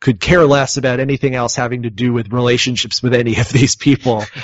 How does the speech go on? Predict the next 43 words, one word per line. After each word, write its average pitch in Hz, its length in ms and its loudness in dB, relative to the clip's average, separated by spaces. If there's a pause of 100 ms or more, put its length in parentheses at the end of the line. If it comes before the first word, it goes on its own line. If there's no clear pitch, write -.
(440)
Um, 143 340 4
so 190 180 4
my 180 160 6
mom 196 280 4
has 180 140 -2
a 165 60 -6
crush 151 280 -2
on 135 100 0
Terry 127 440 -6
in, 120 220 -14
insofar 127 520 -6
as 117 240 -8
that 123 160 -6
Terry 120 340 -2
is 113 140 -6
the 117 120 -8
Survivor 107 460 -4
version 107 380 -4
of 107 160 -8
what 123 140 -2
my 110 160 -4
dad 113 320 0
was 110 220 -2
in 110 80 -2
his 107 180 -2
prime. 95 440 -6 (460)
Uh, 135 180 4
who 233 280 2
else 208 200 4
does 180 180 -8
my 170 160 0
mom 143 260 0
like? 131 220 -4
My 135 200 -4
mother 143 380 0
is 131 200 -2
also 147 400 0
head 135 280 -2
over 160 200 2
heels 170 340 0
for 135 140 -10
Kelly 147 480 -2
Wigglesworth. 113 920 0